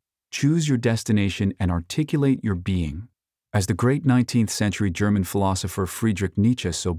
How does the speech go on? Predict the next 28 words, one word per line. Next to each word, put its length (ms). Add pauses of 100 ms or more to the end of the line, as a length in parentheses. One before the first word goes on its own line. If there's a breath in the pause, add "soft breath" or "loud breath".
(100)
brilliantly 540
noted, 400 (760)
"He 180
whose 260
life 300
has 140
a 60
why 540 (180)
can 160
bear 380
almost 460
any 380 (180)
how." 500 (720)
Jordan 340
Peterson. 540 (1500)
Rule 260
number 220
three, 460 (280)
make 260
friends 380
with 140
people 380
who 120
want 380
the 100
best 380
for 160
you. 320